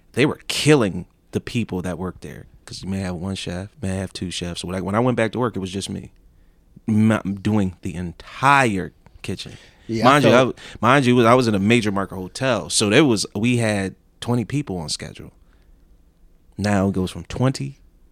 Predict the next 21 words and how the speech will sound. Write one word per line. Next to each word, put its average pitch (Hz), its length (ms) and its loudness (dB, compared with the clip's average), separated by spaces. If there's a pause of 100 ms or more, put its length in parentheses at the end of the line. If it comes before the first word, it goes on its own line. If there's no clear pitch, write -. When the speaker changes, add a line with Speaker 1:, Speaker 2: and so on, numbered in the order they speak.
(140)
Speaker 1:
to - 100 -18
just - 280 -12
one. 92 260 -12 (1040)
Speaker 2:
Yeah. 101 340 -10 (840)
Speaker 1:
So 90 420 -4 (140)
Speaker 2:
Yeah. 139 80 6
Speaker 1:
it, 127 140 2
Speaker 2:
I 117 80 0
Speaker 1:
you, 127 40 4
Speaker 2:
remember 113 280 -4
that. 107 200 -6 (180)
Speaker 1:
you 107 140 0
burnt, 117 320 4
you 110 140 0
burnt 127 340 2
out 113 220 4
the 92 80 -10
people 101 260 -4
that 90 180 -4
were 78 100 -12
there, 110 520 0